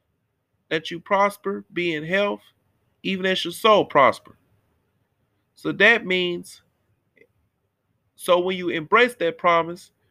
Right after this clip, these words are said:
you're embracing God's blessings over your life. And even, and even when the preacher speaks blessings over your life, still,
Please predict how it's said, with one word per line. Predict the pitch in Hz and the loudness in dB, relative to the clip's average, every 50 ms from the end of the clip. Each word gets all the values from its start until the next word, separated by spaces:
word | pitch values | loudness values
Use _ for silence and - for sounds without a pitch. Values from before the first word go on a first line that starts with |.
| _ _ | _ _
you're | 170 185 202 196 | -6 -4 -2 -2
embracing | 185 180 180 185 185 185 180 - 185 180 | -2 0 0 2 2 2 0 -4 -8 -2
God's | 175 180 180 170 170 165 | 2 4 4 4 2 0
blessings | - - 202 220 214 202 - 165 156 151 | -2 0 0 2 2 0 -4 -8 -4 -2
over | 165 165 160 160 | 0 0 0 -2
your | 170 175 180 | -2 -2 0
life. | 196 214 180 131 90 67 - - _ _ _ _ _ _ _ _ _ _ _ _ _ _ _ _ _ _ _ _ _ _ _ _ _ _ _ _ _ _ _ _ _ _ _ _ _ _ _ _ _ - | 2 2 2 2 2 0 -2 -8 _ _ _ _ _ _ _ _ _ _ _ _ _ _ _ _ _ _ _ _ _ _ _ _ _ _ _ _ _ _ _ _ _ _ _ _ _ _ _ _ _ 0
And | 160 170 131 | 2 2 2
even, | - 226 240 247 226 226 220 214 220 220 220 - _ _ _ - | 2 2 0 0 0 -2 -6 -6 -6 -10 -14 -20 _ _ _ -6
and | 170 175 | -4 -2
even | 135 220 233 233 208 214 202 202 | 0 0 0 -2 -2 -4 -4 -4
when | 208 202 | -4 -4
the | 190 175 | -4 -6
preacher | - - - 277 269 226 - - 165 156 151 151 - _ _ _ | -4 -2 0 0 0 0 -2 -4 -4 -6 -6 -8 -14 _ _ _
speaks | _ - - - 196 185 165 143 - | _ -20 -8 -6 -4 -4 -4 -6 -6
blessings | - 165 175 165 156 156 151 147 143 | 0 2 4 4 2 0 -4 -2 0
over | 160 151 139 147 | 0 0 0 0
your | 151 143 | -2 0
life, | 143 143 139 117 92 - - _ _ _ _ _ _ _ _ _ _ _ _ _ _ _ _ _ _ _ _ _ _ _ _ | 2 4 4 4 2 0 -4 _ _ _ _ _ _ _ _ _ _ _ _ _ _ _ _ _ _ _ _ _ _ _ _
still, | - - - - 233 220 170 120 92 82 - - | -20 -18 -4 0 2 2 2 2 0 -4 -8 -16